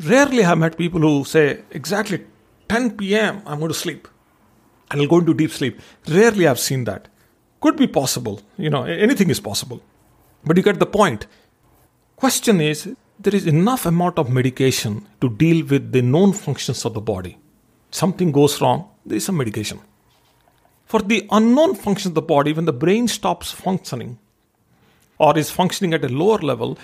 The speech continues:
your neurons have died because of the stroke. Now, what? He takes a pill called donepezil, which, which supposedly helps the brain to overcome some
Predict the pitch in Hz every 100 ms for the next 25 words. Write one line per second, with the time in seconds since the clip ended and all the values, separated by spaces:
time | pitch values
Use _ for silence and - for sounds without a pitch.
0 | - 165 151 147 196 214 202 190 - 139
1 | 127 _ - 170 131 135 165 _ _ _
2 | - - 170 147 143 - 190 - - -
3 | _ _ _ _ _ 185 214 247 233 -
4 | _ _ _ _ - 104 104 - _ _
5 | _ _ _ _ _ _ _ _ _ _
6 | _ _ _ _ _ _ - 208 208 226
7 | 220 - - 185 170 - 156 147 139 147
8 | 165 131 107 101 - - - 147 - -
9 | 156 131 - - - - 165 156 160 131
10 | 143 156 - 160 _ - 127 127 123 156
11 | 165 123 131 151 143 139 147 - - 131
12 | 135 - 127